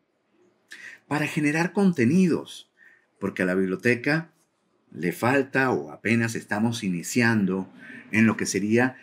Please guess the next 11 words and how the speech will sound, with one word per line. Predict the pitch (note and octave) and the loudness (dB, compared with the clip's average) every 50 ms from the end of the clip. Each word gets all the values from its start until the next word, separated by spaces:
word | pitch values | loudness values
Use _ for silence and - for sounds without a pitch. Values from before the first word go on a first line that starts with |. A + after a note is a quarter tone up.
| _ _ | _ _
generar | _ - C3 A#2+ B2+ B2 C#3 D#3 F3+ F3+ | _ 0 2 2 4 4 4 2 2 2
contenidos | G3 F#3 D#3+ - A#2 A2 A#2+ C3 D3+ D3+ - B2 | 0 0 2 2 2 2 4 2 2 0 -2 -4
a | G2+ - | -4 -4
partir | F#2+ F2+ - - C3 C3+ B2+ | -6 -6 0 2 2 2 2
de | B2+ B2 B2 | 0 0 0
nuestras | B2 A#2+ A2+ A2+ A2+ G#2+ G2+ - | 0 0 -2 -2 -4 -10 -10 -4
colecciones, | - G#2+ F#2+ E2+ - - - C#3+ C3+ B2+ A#2 G#2 F2+ E2 - | -2 -2 -2 -2 -4 -2 0 2 4 4 4 2 0 -2 -4
de | F2 | -8
nuestros | F2 F#2 E2+ - F#2 E2+ | -10 -10 -8 -10 -12 -10
servicios, | - F#2 E2+ F2+ A#2 C3 C3 A#2 - - D#2+ D2 - - - _ _ _ _ _ _ _ _ _ | -8 -8 -2 2 4 4 4 2 0 -8 -12 -14 -14 -20 -20 _ _ _ _ _ _ _ _ _
¿ah? | - E2+ G#2+ C#3 E3+ E3+ | -6 -2 -2 -2 -2 -2